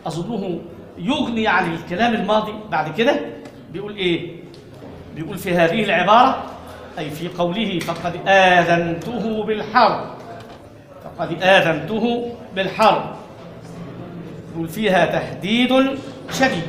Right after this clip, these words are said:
احنا قلنا الكلام ده من البداية، معنى أن الحق جل وعلا يقول: "فقد آذنته بالحرب"،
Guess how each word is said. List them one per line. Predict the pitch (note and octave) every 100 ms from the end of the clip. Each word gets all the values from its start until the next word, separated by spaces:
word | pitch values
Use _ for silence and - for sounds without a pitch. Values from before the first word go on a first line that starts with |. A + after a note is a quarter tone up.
| - - -
احنا | A#3
قلنا | C#4+ C#4
الكلام | B3 A3 G#3+ F#3
ده | F3+ - - - - -
من | A3
البداية، | A3+ G#3+ G#3 E3+ - - - - - - - - -
معنى | G#3 G3 F3+
أن | F3+ E3+
الحق | D#3+ D#3 B3+ - A#3
جل | A#3+ A#3+
وعلا | A3+ G#3 G#3+ D3+ - - - - -
يقول: | E3+ A3 A3
"فقد | F3 G3 F#3 F3+ A#3+
آذنته | A#3 G3+ F3+ F3 E3+ B3+ G#3 G#3+
بالحرب"، | G3 F#3 A#3 D4+